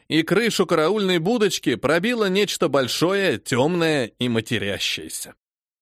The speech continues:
По крайне изощренным богохульством в потерпевшем бедствие неопознанном летающем объекте удалось опознать попа. А по свесившемуся на грудь массивному серебряному кресту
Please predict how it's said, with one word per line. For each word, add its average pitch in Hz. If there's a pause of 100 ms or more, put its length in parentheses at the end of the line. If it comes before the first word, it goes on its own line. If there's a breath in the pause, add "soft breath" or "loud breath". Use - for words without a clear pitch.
(320)
По 165
крайне 214
изощренным 185
богохульством 156
в -
потерпевшем 202
бедствие 160
неопознанном 139
летающем 113
объекте 214
удалось 220
опознать 117
попа. 131 (600)
А 147
по 202
свесившемуся 190
на 170
грудь 175
массивному 151
серебряному 107
кресту 165